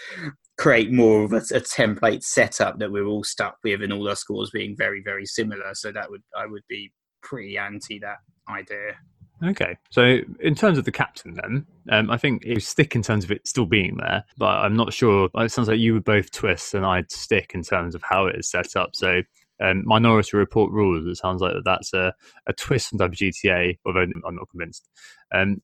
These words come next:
Speaker 2: all right, next thing then, uh, bonus points. The eternal question, why didn't X get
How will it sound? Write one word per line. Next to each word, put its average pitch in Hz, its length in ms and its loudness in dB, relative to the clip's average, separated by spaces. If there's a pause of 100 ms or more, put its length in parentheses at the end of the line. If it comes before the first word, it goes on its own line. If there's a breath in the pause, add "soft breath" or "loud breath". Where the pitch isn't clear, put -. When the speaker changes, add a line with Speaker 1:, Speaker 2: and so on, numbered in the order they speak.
Speaker 2:
all 127 80 2
right, 117 240 4
next 127 240 0
thing 143 180 4
then, 151 200 2
uh, 120 120 4
bonus 156 400 4
points. - 440 -2 (100)
The 110 100 6
eternal 143 580 6
question, 104 500 0
why 175 260 6
didn't 147 260 6
X - 380 -2
get 120 160 2